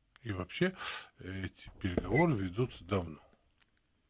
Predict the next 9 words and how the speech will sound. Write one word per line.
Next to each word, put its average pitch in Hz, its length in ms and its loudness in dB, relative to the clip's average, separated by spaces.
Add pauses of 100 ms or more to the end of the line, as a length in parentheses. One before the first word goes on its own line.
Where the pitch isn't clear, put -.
(1120)
Ну, 143 120 6
по-моему, 208 580 6 (440)
э, - 40 -12 (640)
ну, 107 160 0
я 185 160 8
не 196 140 8
знаю, 104 420 2 (160)
как - 240 -4
трудно 104 480 2